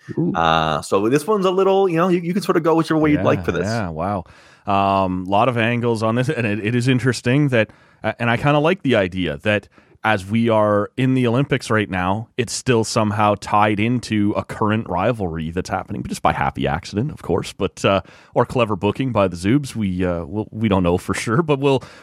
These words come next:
Speaker 3: we'll tip the cap to him, and it, it, it allows this, this rivalry that's going on right now in the W W E to kinda tie into what's happening over at the Olympic Games. And,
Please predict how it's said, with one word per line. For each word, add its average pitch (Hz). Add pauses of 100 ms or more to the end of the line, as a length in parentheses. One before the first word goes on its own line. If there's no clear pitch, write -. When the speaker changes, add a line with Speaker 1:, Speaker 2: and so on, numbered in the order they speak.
Speaker 3:
we'll 170
tip -
the 147
cap 135
to 131
him, 123
and 131
it, 117
it, 120
it 120
allows 113
this, 117 (400)
this 120
rivalry 123
that's 110
going 120
on 113
right 110
now 117 (160)
in 107
the 110
W 113
W 110
E 110
to -
kinda 107
tie 101
into 113
what's 95
happening 85
over 87
at 95
the 95
Olympic 98
Games. 98
And, 78